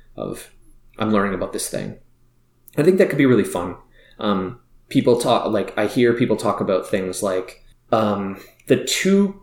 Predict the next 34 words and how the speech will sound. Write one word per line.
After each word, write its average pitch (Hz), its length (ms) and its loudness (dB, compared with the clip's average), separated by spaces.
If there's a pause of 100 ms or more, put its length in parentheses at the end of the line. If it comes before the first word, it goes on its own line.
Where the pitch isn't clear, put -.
people 135 520 4
that 117 180 2
you 113 140 0
want 117 400 0
to - 120 -6
hear 113 460 0
from 87 680 -4 (580)
on 110 180 2
an, 101 160 0
any 127 240 2
given 120 300 4
topic 104 580 -2 (120)
are 117 140 4
the 98 260 -4
experts, - 560 -2
the - 80 0
people 113 300 0
who, 120 120 0
like, 95 260 -2
started 117 360 2
the 113 60 -4
technology 110 540 -2
or 98 40 -2
know 98 200 0
it 98 40 2
extremely 95 400 -2
well, 107 480 -4 (140)
or 131 340 8
the 104 120 2
people 139 340 4
who 123 160 6
are 107 100 4
just - 280 -2
learning. - 420 -8